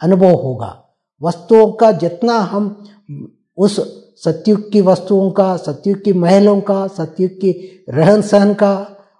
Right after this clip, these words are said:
वो इमर्ज करो बुद्धि में। फिर इस स्थूल, इस, ए, जीवन के अंदर जो देखते हैं वो आकर्षित आपको कभी भी नहीं करेगी।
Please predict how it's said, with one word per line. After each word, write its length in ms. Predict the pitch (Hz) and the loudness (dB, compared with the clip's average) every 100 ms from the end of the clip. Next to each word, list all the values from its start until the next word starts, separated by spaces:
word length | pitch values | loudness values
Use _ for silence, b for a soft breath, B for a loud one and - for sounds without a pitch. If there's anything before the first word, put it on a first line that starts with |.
| - | -8
वो 240 | 160 233 247 | 2 4 4
इमर्ज 560 | 247 170 220 285 254 | 0 -2 2 2 2
करो 240 | 269 214 180 | -2 -2 -2
बुद्धि 320 | 156 131 139 | -4 -6 -6
में। 320 | 110 110 _ _ - | -8 -16 _ _ -4
फिर 180 | 233 233 - - | -2 -2 -8 -4
इस 360 | 233 233 - - | -2 -2 -4 -20
स्थूल, 920 | _ _ _ - 302 254 - - - _ _ _ _ 180 | _ _ _ 4 4 4 0 -8 -20 _ _ _ _ -6
इस, 220 | 196 202 180 - - _ _ | -4 -2 -4 -4 -14 _ _
ए, 680 | 160 165 160 151 135 113 - - | -4 0 0 0 -2 -8 -14 -14
जीवन 600 | 117 220 226 208 175 165 | -2 2 4 4 2 -4
के 200 | - 185 | -4 -2
अंदर 460 | 170 196 202 147 | 0 2 2 2
जो 120 | 180 156 | 0 -2
देखते 420 | 135 214 - 226 | 2 0 2 0
हैं 420 | 156 - - 147 | 0 -6 -12 -8
वो 80 | 170 | -8
आकर्षित 600 | - 131 165 - 196 165 | -8 -12 -12 -12 -16 -14
आपको 240 | 139 - | -16 -14
कभी 320 | 156 175 147 226 | -10 -6 -2 0
भी 120 | 262 | 0
नहीं 140 | 220 156 | -2 -4
करेगी। 320 | 104 101 | -8 -12